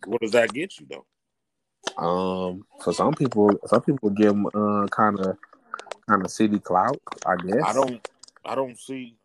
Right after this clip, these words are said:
Speaker 1: I don't know. Maybe 'cause, I don't know. People, I know people different, but, you know, I don't, I don't like everywhere you go, somebody know you and all that. I don't like that.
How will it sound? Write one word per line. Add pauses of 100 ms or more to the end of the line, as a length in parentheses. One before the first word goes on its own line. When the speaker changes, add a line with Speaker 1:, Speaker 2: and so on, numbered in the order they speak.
(140)
Speaker 1:
I
don't
know. (100)
Maybe
'cause,
I
don't
know.
People,
I
know
people
different,
but, (1000)
you
know,
I (100)
don't,
I
don't
like (580)
everywhere
you
go,
somebody
know
you
and
all
that.
I
don't
like
that.